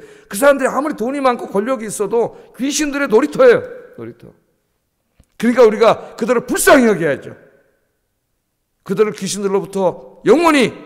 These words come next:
해방시키고 구원할 수 있는 길은 예수 그리스도밖에 없는 줄로 믿습니다. 제가 어제 말씀했죠. 솔개 한 마리가 싹 날아오니까 갈매기 수백 마리가 다 도망가더라고요. 아무리 사람이 쫓아도 또 날아오고 또 날아오던 것들이 솔개 한 마리,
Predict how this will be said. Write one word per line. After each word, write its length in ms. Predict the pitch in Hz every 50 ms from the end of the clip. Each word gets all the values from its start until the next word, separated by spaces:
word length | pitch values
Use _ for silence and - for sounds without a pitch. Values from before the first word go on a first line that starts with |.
| - - -
해방시키고 540 | 214 233 226 214 208 190 - - - 196 185
구원할 340 | - - 190 185 180 175 170
수 160 | 180 - -
있는 200 | 160 160 156 151
길은 340 | 139 160 175 226 254 - - - - - _ _ _ - 143
예수 420 | 190 254 330 359 - - 330 294
그리스도밖에 520 | 285 277 - - - 262 247 226 - - 220
없는 180 | 196 190 180
줄로 200 | 151 175 170 175
믿습니다. 500 | 156 139 117 - - 120 117 107 107 101 - _ _ _ _ _ _ _ _ _ _ _ _
제가 180 | - 208 220
어제 100 | 220 214
말씀했죠. 680 | 214 202 196 196 214 208 190 196 - 214 185 139 - - - - _
솔개 320 | - - 240 254 240 247
한 120 | 233 240 233
마리가 220 | 220 214 214 220 214
싹 480 | 214 - - - - - - - 254
날아오니까 460 | 247 226 220 214 202 190 190 196 208 208
갈매기 460 | - 143 180 196 202 208 190 185 - - -
수백 340 | - - - - 277 - -
마리가 200 | 170 202 190 -
다 140 | - - 262
도망가더라고요. 580 | 285 269 262 226 185 156 139 113 113 113 - _ _ _ _ _ _ _ _ _ _
아무리 360 | - - 247 302 349 370 349 302
사람이 360 | - 247 269 262 262 262 208
쫓아도 600 | - - 240 - 226 247 220 220 180 - - - - - _ _ _ _ _ _ _ _ _
또 140 | - 294 277
날아오고 340 | 254 233 226 226 220 196 208
또 180 | 208 240 247 226
날아오던 340 | 214 202 190 185 165 180
것들이 340 | 170 165 170 170 170 180 180
솔개 400 | 160 - 202 254 320 330 339 330
한 120 | 285 - 269
마리, 240 | 254 214 175 151